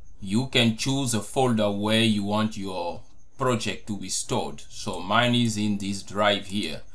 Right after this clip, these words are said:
And then you can just give your project a title, test,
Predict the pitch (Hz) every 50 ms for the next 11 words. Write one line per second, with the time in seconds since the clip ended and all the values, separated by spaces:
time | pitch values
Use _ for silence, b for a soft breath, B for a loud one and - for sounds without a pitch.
0 | - - - - - 92 104 110 113 104 104 - 104 95 95 - 120 135 127 -
1 | 127 127 120 110 98 90 - - 123 117 107 - 90 - 87 85 - - 98 95
2 | 95 - - - - 131 196 - - - - - - - - - - - - -
3 | - - - - - - - - - - - - - - - - - - - -
4 | - - - - - - - - - - - - - - 131 143 - - - -
5 | - -